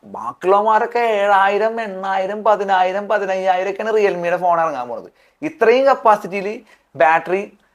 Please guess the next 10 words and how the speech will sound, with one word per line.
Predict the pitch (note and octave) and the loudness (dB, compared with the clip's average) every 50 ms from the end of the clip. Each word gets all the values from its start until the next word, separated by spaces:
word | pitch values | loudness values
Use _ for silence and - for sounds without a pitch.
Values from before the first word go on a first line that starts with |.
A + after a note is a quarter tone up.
| _ _ | _ _
ഇറക്കുന്ന | - D3 C#3+ C#3+ - D#3 D#3+ | 0 0 0 0 -2 -4 -4
സമയത്ത് | E3 E3 D3 C3 B2 - - C3 C3 C3 C3 _ _ _ _ _ _ _ _ _ _ _ _ _ _ _ _ _ - F3 F#3+ | -2 -4 -4 -4 -4 -4 -6 -8 -8 -8 -10 _ _ _ _ _ _ _ _ _ _ _ _ _ _ _ _ _ 0 2 2
iPhone-ിന് | G#3 A#3+ A3 - D4+ C#4+ B3+ A3+ A#3 | 2 2 2 4 4 4 6 6 4
ഒരു | A#3 | 4
അയ്യായിരം | A#3 A3+ G#3 G3 G3 G#3 G#3 G#3 G#3+ A#3 | 4 4 2 2 2 4 4 4 4 4
എം | B3 A#3+ A3 G#3 | 0 -2 -2 -2
എ | G3 | -4
എച്ച് | F#3 F#3 - | -2 -2 -2
എങ്കിലും | F#3+ F#3 F#3 G3+ | -2 -2 -2 -4
ഇല്ലെങ്കിൽ | F#3 E3 D#3+ C#3+ D3 D3+ D#3 | -4 -6 -6 -6 -8 -8 -10